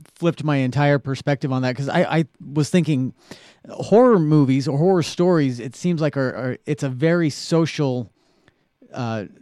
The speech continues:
it's, it's a very social thing in, in the sense that, especially in a story form, where if you have a storyteller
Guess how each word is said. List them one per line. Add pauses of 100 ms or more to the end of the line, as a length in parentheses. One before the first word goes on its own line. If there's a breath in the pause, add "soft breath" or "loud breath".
(160)
it's,
it's
a
very
social
thing
in,
in
the
sense
that,
especially
in
a
story
form,
where
if
you
have
a
storyteller